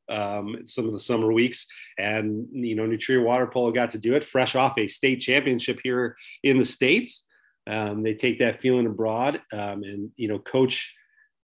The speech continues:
the head coach of that program, it's actually the New Trier Aquatics Water Polo program, um, which has mostly New Trier guys, also some from some other programs in the area. Um, Coach A K is the coach of that,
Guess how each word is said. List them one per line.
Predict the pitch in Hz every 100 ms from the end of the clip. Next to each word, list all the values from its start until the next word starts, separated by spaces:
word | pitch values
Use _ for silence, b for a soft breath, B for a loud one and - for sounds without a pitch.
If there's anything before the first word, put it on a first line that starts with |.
| -
the | 123
head | 147 131
coach | 151 147
of |
that | 143 131
program, | 135 127
it's | 117
actually | 135 131 120 113
the | 113
New | 123
Trier | 120 127 110
Aquatics | - 120 113 113 -
Water | 107 107 107
Polo | 101 110 101
program, | 95 107 98 98 95 95 - _ _ -
um, | 95 92 95
which | 101 -
has | 104 98
mostly | 110 110 110 - 117
New | 107 104
Trier | - 107
guys, | 104 104 104 101
also | 101 - 104
some | - 101 -
from | 101
some | 92 104
other | 98
programs | 92 104 98 98 98
in | 92
the | 95
area. | 98 98 92 90 _ b b b -
Um, | 110 101 98 95 95 101 _ b b b b _ _ _ _ -
Coach | 147 -
A | - 139
K | 127 139
is | 131 110
the |
coach | 120 131 131
of | 131
that, | 135 151